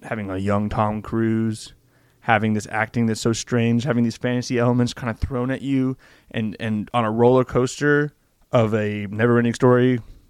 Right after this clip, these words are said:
Dark Crystal kind of movie, then this movie's gonna be very enjoyable for you. Um, do I understand why it lost ten million dollars in the box office?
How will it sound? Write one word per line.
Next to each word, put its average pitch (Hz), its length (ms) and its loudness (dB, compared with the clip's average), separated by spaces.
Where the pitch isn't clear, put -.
Dark - 200 2
Crystal 123 260 -2
kind 123 180 2
of 110 60 4
movie, 123 400 0
then 147 320 0
this 143 160 -4
movie's 220 260 2
gonna 196 160 -2
be 175 100 0
very 156 240 6
enjoyable 131 420 4
for - 140 -8
you. - 200 -8
Um, 110 240 -2
do 120 200 0
I 117 100 4
understand 120 500 0
why 127 260 4
it 120 400 0
lost 120 380 0
ten 131 160 2
million 123 200 4
dollars 123 240 4
in 131 40 0
the 117 80 0
box 139 260 0
office? 185 400 0